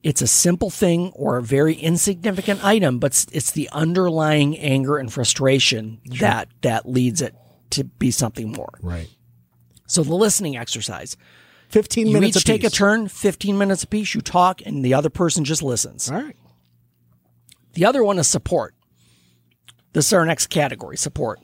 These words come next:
Speaker 2: Mm-hmm.
Speaker 1: Um, when I say support, it's, it's supporting your, your partner in what, whether it's their job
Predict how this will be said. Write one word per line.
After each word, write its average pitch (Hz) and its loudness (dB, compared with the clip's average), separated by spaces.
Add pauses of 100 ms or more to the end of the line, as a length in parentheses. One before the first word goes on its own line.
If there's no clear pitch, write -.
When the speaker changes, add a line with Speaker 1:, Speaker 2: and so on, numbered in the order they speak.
(120)
Speaker 2:
Mm-hmm. 113 -6 (1160)
Speaker 1:
Um, 139 -4 (1120)
when 156 2
I 220 4
say 240 4
support, 147 0
it's, - -8
it's - -2
supporting 190 0
your, 143 -2
your 135 2
partner - -4 (1300)
in 143 4
what, 143 2 (200)
whether 143 0
it's - -2
their 113 -6
job 147 2